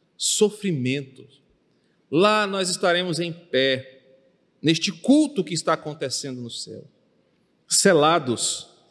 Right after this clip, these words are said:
marcados, protegidos eternamente por Deus de todos os males que nós já conhecemos. Imagina isso, os teus olhos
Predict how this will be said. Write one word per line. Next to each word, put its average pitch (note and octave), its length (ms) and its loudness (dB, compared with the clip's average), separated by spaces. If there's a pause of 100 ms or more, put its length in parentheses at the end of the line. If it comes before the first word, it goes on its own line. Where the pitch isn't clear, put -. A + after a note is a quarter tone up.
(220)
marcados, E3 1000 0 (440)
protegidos A3 1120 4
eternamente G3 680 -2
por F3 200 0
Deus F3+ 260 4
de F3 80 -6
todos F#3+ 320 -4
os E3 140 -8
males F3+ 460 0
que F3+ 120 -6
nós E3 180 -8
já D#3 120 -6
conhecemos. C3 840 -12 (220)
Imagina B3 460 4
isso, - 340 -2 (500)
os E3 120 -2
teus F3+ 340 4
olhos E3 640 0